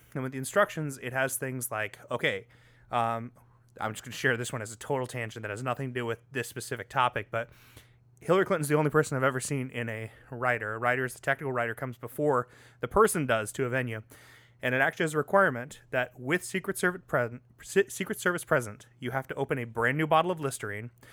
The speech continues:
you have to open a brand new package of terry cloths, and you must fully clean the microphone in front of Secret Service and provide it to them to, to get to give to her.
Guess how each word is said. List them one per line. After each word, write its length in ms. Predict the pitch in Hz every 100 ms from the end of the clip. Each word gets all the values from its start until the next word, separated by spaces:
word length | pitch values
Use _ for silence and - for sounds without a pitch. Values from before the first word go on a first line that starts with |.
| - -
you 100 | 139
have 140 | 127 -
to 60 |
open 140 | 127 123
a 60 |
brand 320 | 110 113 123
new 100 | 151
package 380 | 156 151 143 147
of 80 | 123
terry 260 | - 196 113
cloths, 400 | - 98 98 -
and 140 | 123 131
you 80 | 123
must 240 | 117 -
fully 340 | - 156 160
clean 440 | 160 - 165 156 151
the 80 | 131
microphone 680 | 143 147 120 - 101 87 - _ _ _ _ -
in 100 | 120 120
front 280 | - 147
of 80 | 151
Secret 320 | - 135 117
Service 580 | - 160 135 98 90 - - - -
and 100 | 120
provide 400 | 131 123 127 131
it 160 | 131 -
to 180 | 226 196
them 320 | 120 120 123 -
to, 100 | 123
to 240 | 120 127 -
get 140 | 123 -
to 80 |
give 160 | 127 110
to 80 | 98
her. 220 | 98 -